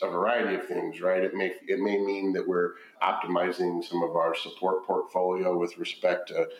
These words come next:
who some of our support providers are, whether it's some field support in the, in the mitigation space, or whether it's some of our, you know, uh, law firm, uh, panels, or how we're thinking about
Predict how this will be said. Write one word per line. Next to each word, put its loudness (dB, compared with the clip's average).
who 0
some 0
of -2
our 2
support -2
providers 0
are, 2
whether 0
it's -8
some -12
field 0
support 0
in 0
the, 0
in -6
the -14
mitigation 0
space, -2
or 0
whether 0
it's -6
some -6
of -2
our, 0
you -6
know, -8
uh, -2
law 2
firm, 0
uh, 2
panels, 0
or -4
how 0
we're 0
thinking -2
about 2